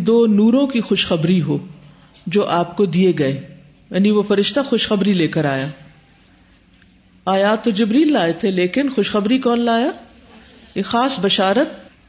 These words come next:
اور آپ سے پہلے کسی نبی کو نہیں دیے گئے۔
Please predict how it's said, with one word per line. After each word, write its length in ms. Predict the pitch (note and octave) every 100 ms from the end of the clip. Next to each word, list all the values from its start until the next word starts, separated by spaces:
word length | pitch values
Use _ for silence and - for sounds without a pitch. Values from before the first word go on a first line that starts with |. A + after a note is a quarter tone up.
| _ _ _ _ _ _
اور 100 | A#3 A#3
آپ 220 | A3 C#4+
سے 120 | -
پہلے 280 | E4 D#4+ D#4+ E4
کسی 220 | D#4 E4
نبی 240 | C4 A3+ C4+
کو 140 | C#4
نہیں 260 | A#3+ A#3 C4+
دیے 280 | F#3 E3+ D3
گئے۔ 180 | C#3